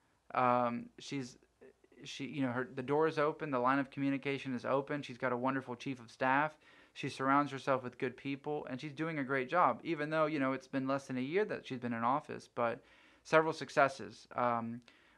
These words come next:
we successfully passed, that was proposed by the administration, a three billion dollar,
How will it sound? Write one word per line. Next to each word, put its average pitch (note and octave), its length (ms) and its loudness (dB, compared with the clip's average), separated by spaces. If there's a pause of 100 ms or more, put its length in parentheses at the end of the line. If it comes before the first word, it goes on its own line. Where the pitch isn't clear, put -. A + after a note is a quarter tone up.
we C#3 320 4
successfully C#3+ 640 2
passed, C#3+ 520 6
that B2+ 140 2
was B2+ 100 -2
proposed C#3 400 0
by C3+ 160 6
the C#3+ 60 4
administration, B2+ 580 -2
a A#2+ 60 -4
three C#3+ 360 -4
billion C#3 500 2
dollar, B2 420 2